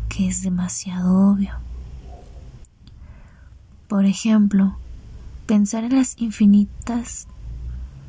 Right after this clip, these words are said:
posibilidades de la vida, aunque realmente todo es relativo, de las opciones que se presentan en el camino y de lo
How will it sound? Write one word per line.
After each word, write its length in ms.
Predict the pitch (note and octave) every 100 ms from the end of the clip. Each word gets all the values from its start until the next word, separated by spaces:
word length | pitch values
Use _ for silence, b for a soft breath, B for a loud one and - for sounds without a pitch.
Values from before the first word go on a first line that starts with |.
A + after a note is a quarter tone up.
| -
posibilidades 1000 | - A3 - G#3+ G3+ G3 G3+ G#3 G#3+ A3 -
de 100 | G3+
la 140 | F#3+
vida, 340 | G3+ G#3 G3+ - - - - - - -
aunque 760 | - G#3 G3 G3 - G3 F#3+ G3 - -
realmente 1000 | - G#3 G3 G3 G3+ G#3 G3+ G3+ A3 G3+ - - -
todo 240 | G3+ G#3
es 100 | G3
relativo, 640 | G#3 F#3+ F#3+ A#3 A#3+ F#3+ F3+ - - - - - - B B B B B B -
de 140 | A3
las 240 | F#3+ F#3+ G3+
opciones 720 | F#3 - A#3 A#3 A#3+ B3 -
que 140 | -
se 160 | G3+ G3
presentan 580 | - G3 - F#3+ F#3+ F#3
en 160 | F3+
el 160 | F3 -
camino 800 | - - G#3 B3 A3+ G#3 G#3 G3+ - B B B B B B
y 120 | A3+
de 140 | G3 G3+
lo 460 | F#3+ F#3+ F#3 F#3